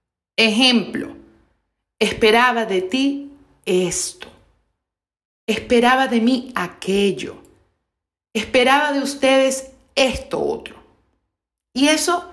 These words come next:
francamente, es una camisa que debemos soltar, porque siempre nos va a incomodar algo de ella.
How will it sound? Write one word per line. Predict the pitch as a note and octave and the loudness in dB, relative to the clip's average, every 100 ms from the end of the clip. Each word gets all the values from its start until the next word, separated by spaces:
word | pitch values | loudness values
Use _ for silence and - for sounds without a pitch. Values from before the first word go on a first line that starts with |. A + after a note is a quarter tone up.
| - - - _ | -20 -20 -20 _
francamente, | - E4+ F4+ F4 F4 E4+ E4+ | 0 0 2 0 0 0 -2
es | E4 | -2
una | D#4+ D#4 | -2 -2
camisa | D4 B3+ C4+ - | -2 -2 -4 -4
que | - | -2
debemos | B3+ A#3+ B3 D4 | 0 0 0 -2
soltar, | C#4+ A#3+ G3+ F#3 - D#4 B3 - - - _ _ _ _ _ _ | -2 -2 -4 -4 -6 -4 -6 -8 -16 -20 _ _ _ _ _ _
porque | B3 B3 B3+ | 0 0 0
siempre | A#3+ - D4 D4+ A#3 G3+ | 0 -2 -2 0 -2 -2
nos | F#3+ F3+ | -6 -2
va | A3 | 0
a | |
incomodar | A3 F#3+ F#3 E3 E3+ F#3 | 0 -2 -4 -2 0 0
algo | F#3 F#3 D#3 D3+ | 0 0 0 0
de | C#3+ | 2
ella. | D3 D3+ C#3+ | 2 0 -2